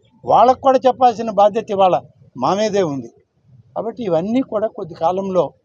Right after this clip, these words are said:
సర్దుబాటు చేసుకొని మంచి ప్రణాళికతో ఈ రాష్ట్రంలో అభివృద్ధి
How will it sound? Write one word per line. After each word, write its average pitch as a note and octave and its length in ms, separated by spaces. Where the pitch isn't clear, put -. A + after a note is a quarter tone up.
సర్దుబాటు E3+ 560
చేసుకొని A3+ 360
మంచి B3 320
ప్రణాళికతో G#3 680
ఈ D3 160
రాష్ట్రంలో F3+ 500
అభివృద్ధి F#3 380